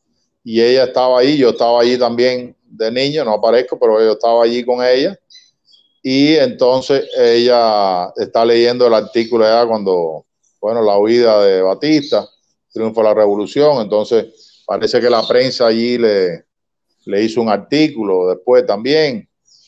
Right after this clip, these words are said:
y esa es la razón de, de esa foto, ¿no? Ella leyendo el,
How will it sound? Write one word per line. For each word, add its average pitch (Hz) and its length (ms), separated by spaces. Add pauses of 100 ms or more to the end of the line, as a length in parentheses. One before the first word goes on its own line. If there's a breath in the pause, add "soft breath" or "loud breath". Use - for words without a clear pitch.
(580 soft breath)
y 110 200
esa 117 280
es 123 60
la 120 160
razón 117 480
de, 110 400
de 98 220
esa 107 260
foto, 95 380
¿no? 123 200
Ella 104 220
leyendo 107 440
el, 87 260